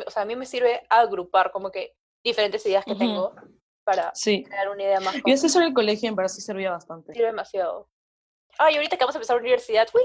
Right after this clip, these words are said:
Speaker 1: Vamos a poder hacer eso otra vez. Yay, yay, yay.
Speaker 2: ¿Cuándo comienzas clases, ah?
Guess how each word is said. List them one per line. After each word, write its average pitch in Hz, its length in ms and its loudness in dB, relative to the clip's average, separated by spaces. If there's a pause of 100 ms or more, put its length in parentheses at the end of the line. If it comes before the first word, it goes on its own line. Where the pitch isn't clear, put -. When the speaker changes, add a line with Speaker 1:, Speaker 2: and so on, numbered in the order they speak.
(200)
Speaker 1:
Vamos 392 180 4
a 359 60 0
poder 277 140 6
hacer 285 140 0
eso 285 120 -6
otra 262 140 -2
vez. 240 320 -6
Yay, 277 200 0
yay, 269 200 -6
yay. 277 100 -6
Speaker 2:
¿Cuándo 403 140 4
comienzas 285 320 4
clases, 190 360 0
ah? 190 220 -4